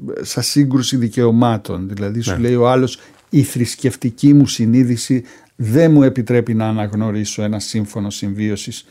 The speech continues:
Speaker 1: πόσο μάλλον ένα γάμο
Speaker 2: Αυτό.
Speaker 1: μεταξύ δύο ομοφυλοφίλων».
Speaker 2: Αυτός είναι ο ισχυρισμός, ναι.
Speaker 1: Και έρχεται το Ευρωπαϊκό Δικαστήριο Δικαιωμάτων του Ανθρώπου και λέει ότι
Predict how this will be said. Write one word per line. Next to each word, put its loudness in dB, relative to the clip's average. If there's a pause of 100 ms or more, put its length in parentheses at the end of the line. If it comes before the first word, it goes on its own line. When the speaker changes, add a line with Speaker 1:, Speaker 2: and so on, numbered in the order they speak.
(360)
Speaker 1:
πόσο 0
μάλλον 4
ένα 2
γάμο 0 (200)
Speaker 2:
Αυτό. -8
Speaker 1:
μεταξύ 2
δύο 0
ομοφυλοφίλων». -6
Speaker 2:
Αυτός -4
είναι -2
ο -2
ισχυρισμός, -6
ναι. -6
Speaker 1:
Και 4
έρχεται 2
το 4
Ευρωπαϊκό 2
Δικαστήριο 2
Δικαιωμάτων 0
του -2
Ανθρώπου -2
και 2
λέει 4
ότι 2